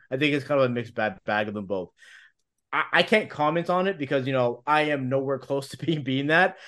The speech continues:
Speaker 2: And I
Speaker 1: <laughs>
Speaker 2: know there are some people who say, like, "Oh, it's soft," you know, like, they, they can't handle the limelight or whatever, but,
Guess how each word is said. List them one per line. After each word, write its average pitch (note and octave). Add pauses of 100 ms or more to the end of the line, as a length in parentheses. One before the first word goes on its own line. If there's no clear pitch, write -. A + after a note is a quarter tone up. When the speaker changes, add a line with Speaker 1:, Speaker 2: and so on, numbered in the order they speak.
(200)
Speaker 2:
And D#3+
I D#3+
Speaker 1:
<laughs> D#3
Speaker 2:
know E3+
there F3
are E3+
some D#3+
people D#3+
who D3 (200)
say, C3
like, B2+
"Oh, A#2+
it's A2+
soft," A#2
you A#2+
know, A2
like, A2
they, A2+
they G#2
can't C3
handle A#2+
the A2
limelight A2+
or A#2+
whatever, B2+
but, C3